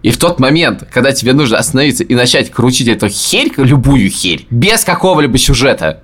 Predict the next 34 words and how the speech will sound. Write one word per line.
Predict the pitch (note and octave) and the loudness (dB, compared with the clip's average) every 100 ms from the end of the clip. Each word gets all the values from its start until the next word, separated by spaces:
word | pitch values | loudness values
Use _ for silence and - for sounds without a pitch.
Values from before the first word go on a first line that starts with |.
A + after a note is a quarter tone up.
| - | -8
я | A2 D#3 | 0 0
просто | D3+ F3+ G#3 D#3+ | 2 2 0 0
не | D#3+ | 0
могу. | A2+ - - - | 0 -4 -8 -2
Я | D3+ | 2
не | F3+ F#3+ | 2 2
могу | F#3 E3+ G3+ | 2 2 0
до-, | D3 C#3+ | 2 0
даже | B2+ D#3 E3 | 0 -2 0
е-, | D#3 - C#3 | -4 -4 -4
добежать | B2+ A#2 D#3 C3+ B2 E3 F#3+ | -2 0 2 2 2 0 0
последнее | C3 - D3 D3 | -2 0 0 2
вот | A#2+ A#2+ | 0 0
это, | B2 | 0
на | B2 | 0
этой | A#2+ A2+ | 0 2
дорожке | A#2 C3+ F#3+ - | 2 2 0 0
или | A#2 G#2+ | 2 2
на | G2+ A2 A2 | 2 0 0
вел-, | A2 A2+ G#2 | 0 0 0
велотреке. | A2+ A2+ A2 C#3 F#3+ A2+ - - - | 2 2 2 0 0 -2 -4 -18 -4
Если | D3 D3+ | -2 0
мне | D#3+ | 0
нужно | D#3+ D3 D3 | 0 0 -2
крутить | D#3 D#3 - | -2 -2 -2
три | - G3 | 0 2
минуты, | F#3+ B2+ A#2 G#2 | 2 2 0 0
я | B2 | 2
не | C#3+ | 2
могу | C3+ C#3 | 2 0
последние | C3 - C#3+ C3+ B2+ A#2+ | 0 0 0 2 2 0
тридцать | C3+ C#3 B2+ - | 0 -2 -2 -4
секунд | C3 G2+ F2+ | -2 0 0
докрутить. | E2+ E2+ D#2 D#2+ | -2 -4 -4 -8